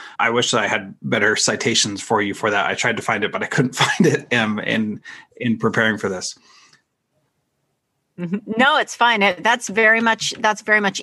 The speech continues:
Speaker 2: in the conversation right now. And going with the word addiction in the title was a really difficult decision. What we're trying to do right now in substance abuse discussion is, is shift away from, like, making the person the problem. So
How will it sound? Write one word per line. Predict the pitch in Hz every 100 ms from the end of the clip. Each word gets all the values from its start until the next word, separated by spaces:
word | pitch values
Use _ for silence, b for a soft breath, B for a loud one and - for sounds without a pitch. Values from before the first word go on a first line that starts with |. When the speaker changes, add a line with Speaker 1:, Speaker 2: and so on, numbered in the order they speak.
| -
Speaker 2:
in | 196 190 190
the | 180
conversation | 185 170 160 165 165 156
right | 147 131 147
now. | 139 139
And | - 147 147 B B B B B 175
going | 196 196 202
with | 196 196
the | 170
word | 170 156
addiction | 151 156 - 156
in | 147
the | 147
title | 208 208 175 147
was | 143 147 139 135 - - _ _ _ _ -
a | 190
really | 175 170 180 180 175
difficult | 165 - 170 -
decision. | 156 - 175 240 302 B B B B
What | 208 196
we're | 202
trying | 226 202 190
to |
do | 175 170
right | 165
now | 160 151 147 -
in | 170 156 156 -
substance | - - 180 - - 160 156
abuse | 156 156 -
discussion | 156 - 143 - -
is, | 156 - -
is | -
shift | - - 185 - -
away | 165 156 160
from, | 160 175 151 -
like, | 156 139 139
making | 185 175 - 165 151
the | 131
person | - 165 156 143 131
the |
problem. | 123 135 127 - 78
So | 147 - 156 143